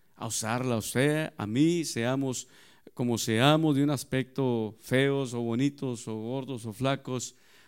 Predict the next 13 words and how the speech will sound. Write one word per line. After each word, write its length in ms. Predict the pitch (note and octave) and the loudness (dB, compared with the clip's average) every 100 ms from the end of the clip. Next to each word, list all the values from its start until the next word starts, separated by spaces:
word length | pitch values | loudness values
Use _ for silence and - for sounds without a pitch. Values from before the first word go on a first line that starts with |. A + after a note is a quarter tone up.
| _ | _
o 320 | - A#2 A#2+ | -4 -2 0
estudiosos 760 | A2+ - A2+ B2 C#3+ C#3 C3 A#2 | -2 -2 2 6 6 4 -2 -2
o 60 | |
no 100 | A#2 | -2
estudiosos, 840 | C3 - B2 C#3 D#3 C#3 C#3 B2 - - - - | -2 -2 2 4 4 2 0 -2 -6 -16 -20 -2
o, 120 | C3 | 2
o 500 | A#2 G2+ A#2 - - _ _ _ | 2 2 -2 -4 -12 _ _ _
como 240 | - A2 G#2+ | -10 -8 -8
seamos, 440 | A2 A#2 A#2+ G#2+ | -6 -4 -2 -2
lo 100 | G#2 | -4
que 80 | A2 | -6
importa 580 | G2+ G3 G3+ - A#2+ A2+ | -6 -6 -6 -8 -8 -6
es 280 | B2 - | -6 -10